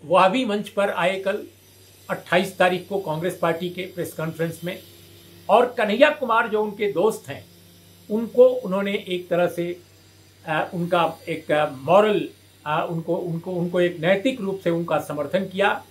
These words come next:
और साथ में कांग्रेस पार्टी की राजनीति से जुड़े रहने का भी एक तरह से ऐलान किया। लेकिन जिस वक्त ये जलसा, प्रेस कॉन्फ्रेंस की शक्ल में ये जलसा ऑल इंडिया कांग्रेस का कमेटी के दफ्तर में हो रहा था, उसके पहले ही पंजाब में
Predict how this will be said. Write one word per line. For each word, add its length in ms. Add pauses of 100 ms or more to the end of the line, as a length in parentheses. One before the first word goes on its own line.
(420)
और 220
साथ 400
में 200 (800)
कांग्रेस 460
पार्टी 320
की 160
राजनीति 360
से 420
जुड़े 220
रहने 280
का 160
भी 120
एक 300
तरह 180
से 280
ऐलान 220
किया। 280 (1500)
लेकिन 440
जिस 300
वक्त 240
ये 140
जलसा, 600 (840)
प्रेस 260
कॉन्फ्रेंस 500
की 120
शक्ल 440
में 120
ये 160
जलसा 500 (640)
ऑल 180
इंडिया 200
कांग्रेस 380
का 160
कमेटी 460
के 100
दफ्तर 340
में 100
हो 160
रहा 280
था, 60
उसके 240
पहले 520
ही 220
पंजाब 560
में 240